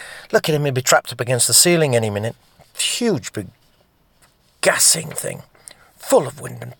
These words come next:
piss, that bloke. The, um, Christ. Like, uh, honestly. I mean, what's the point in me tying a bloody great bell to the things if, oh, Christ, hang on a minute. It's me that ch-,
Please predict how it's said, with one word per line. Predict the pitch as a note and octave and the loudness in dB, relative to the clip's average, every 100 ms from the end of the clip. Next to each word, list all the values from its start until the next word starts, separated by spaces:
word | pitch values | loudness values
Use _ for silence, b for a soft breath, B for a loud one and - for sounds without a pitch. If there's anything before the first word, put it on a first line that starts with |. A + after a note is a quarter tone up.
| - | -12
piss, | - - - | -6 0 0
that | - - | 0 -10
bloke. | - - - - _ B B B B B B B B - | -16 -16 -18 -20 _ B B B B B B B B -10
The, | C#3 F#3 F#3 F3+ F3 | 0 2 4 4 6
um, | D3+ C3+ C3+ | 6 4 -2
Christ. | - - - - - - - - - _ _ _ _ _ _ _ _ _ - _ | 0 0 0 -2 2 2 0 -6 -16 _ _ _ _ _ _ _ _ _ -20 _
Like, | - - - - - B B B _ - - - - - - - | -20 -20 -20 -20 -20 B B B _ -2 -2 0 -4 -4 -6 -4
uh, | A#2 - | -2 2
honestly. | D#3+ B2+ - - - b b b b b b b b _ _ _ _ _ _ | 2 2 0 0 -12 b b b b b b b b _ _ _ _ _ _
I | F3 | -2
mean, | G3+ A3 | 0 -4
what's | D#3+ G3 - | 0 2 2
the | - | 0
point | - F#3 - | -2 -2 -2
in | E2+ | -6
me | F#2 - | -8 -10
tying | - F2 G2 | -10 -8 -8
a | G#2 | -8
bloody | E2+ E2 | -6 -6
great | A#2 F#2+ A#2 | -4 -2 -4
bell | - G2+ A2 | -2 -2 -2
to | - | -4
the | G2 | -2
things | F#2 - F2+ E2 | -4 -4 -6 -4
if, | F2+ - B B B B B B B | -6 -8 B B B B B B B
oh, | - - - | -18 -16 -8
Christ, | - C3 D#3+ - | -4 -4 -2 -4
hang | C#3 E3+ | -4 -6
on | |
a | - | -6
minute. | - - - - _ _ _ | -12 -14 -14 -18 _ _ _
It's | - | -12
me | A2+ C3 | -6 -6
that | G#3 - | -6 -8
ch-, | - | -4